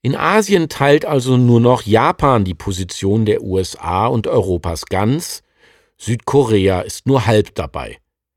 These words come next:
Die meisten anderen Länder Asiens hingegen tarieren ihre Position eigenständig zwischen den U S A, China und Russland aus, allen voran die zehn Mitglieder der asean-Staaten,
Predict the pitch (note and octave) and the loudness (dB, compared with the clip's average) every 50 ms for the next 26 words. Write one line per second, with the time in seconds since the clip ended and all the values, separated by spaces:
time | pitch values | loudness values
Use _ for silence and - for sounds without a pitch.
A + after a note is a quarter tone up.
0 | _ _ _ _ - C#2+ D2 D#2 F2 G2 F#2 - - - G2 F2+ - E2 G#2 B2 | _ _ _ _ -10 -8 -4 -2 -2 -2 -2 -4 -6 -12 -14 -12 -8 -4 -2 0
1 | C#3+ D3+ D#3+ F3 F3+ E3+ E3+ E3+ F3 F3 E3+ E3+ E3 E3 - D#3 C#3 D3+ D#3+ D#3 | 2 2 2 2 2 2 2 2 2 2 0 0 0 0 0 0 2 2 2 0
2 | D#3+ E3+ E3+ E3+ E3+ D#3+ - D#3 D#3+ D#3 D3 C#3+ D3 D3 C#3+ D#3 D#3 D3+ - - | -2 -4 -4 -4 -4 -6 -6 -6 -6 -4 -2 -2 -2 0 0 -2 -4 -4 -6 -12
3 | - - - - - - - - C3+ C3 A2+ B2+ B2 B2+ D3+ D3 C#3 E3+ E3+ - | -20 -20 -20 -20 -20 -12 -6 -4 -4 -2 -2 -2 0 2 2 2 2 0 -2 0
4 | F3+ C3+ A#2+ C3+ B2 - - A#2 G2+ G#2 F#2+ - - - - C3 C3+ C#3+ D3+ - | -2 0 0 0 0 -2 -4 -4 -4 -4 -6 -8 -6 -2 0 2 2 2 2 -2
5 | - - C3+ D#3 E3 E3+ D3+ B2 A2+ G#2 - - - - E2+ E2 E2 E2 F2+ A2 | -6 -2 0 2 2 2 2 0 -2 -2 -2 -4 -4 -4 -4 -4 -4 -4 -4 -4
6 | C3 C#3 - - - _ _ _ _ - - A2 A2 - - G#2+ F#2+ G2 F#2+ F#2 | -4 -6 -8 -14 -16 _ _ _ _ -10 -6 -6 -6 -4 -4 -4 -2 -2 -2 -4
7 | G2 - - F#2+ F2 E2+ D#2+ - - - - - F#2 F#2+ G2 G#2+ A#2 B2+ C3 B2+ | -4 -6 -6 -6 -4 -4 -6 -8 -10 -12 -8 -4 -2 0 0 0 0 0 -2 -4
8 | - - - - G2+ G2+ G#2 G2 F#2+ F#2 F2 F2+ E2+ - - F#2 F#2 - - F#2 | -8 -10 -10 -8 -6 -4 -2 -2 -2 -2 -4 -6 -8 -6 -4 -4 -4 -4 -6 -6
9 | E2+ F2+ F2 - - F2 F#2 A2 D3 D3 - - - _ _ _ _ _ _ _ | -6 -6 -8 -6 -2 0 0 0 0 -2 -4 -10 -18 _ _ _ _ _ _ _
10 | _ _ _ - F#2+ A2+ B2+ C#3+ C3+ - - - F2 D2+ D2+ E2 F2+ G#2 B2 D3 | _ _ _ -2 0 2 2 2 0 -2 -2 -4 -4 -2 -2 -4 -2 -2 -2 -4
11 | D#3 D3+ _ _ _ _ _ _ - - D#2 - - - - A#2 A2 G#2+ G2 G2 | -4 -8 _ _ _ _ _ _ -18 -16 -14 -12 -10 -4 -2 0 0 2 2 0
12 | A2 - _ - A2+ A#2 B2+ C3 C3+ C#3 C#3+ A2+ F#2+ F#2 - - F2+ F#2+ G2 F2+ | -2 -4 _ -8 -8 -4 -2 0 0 0 0 0 -2 -4 -4 -2 -2 -2 -2 -2
13 | F2+ G2+ F#2+ G2 G#2+ G#2+ - - - A2+ G2+ G#2+ A2+ - - C3 C3 C#3 C3+ | -2 -2 -2 -2 -2 -4 -6 -6 -4 -4 -2 -2 -4 -4 -4 -4 -4 -6 -8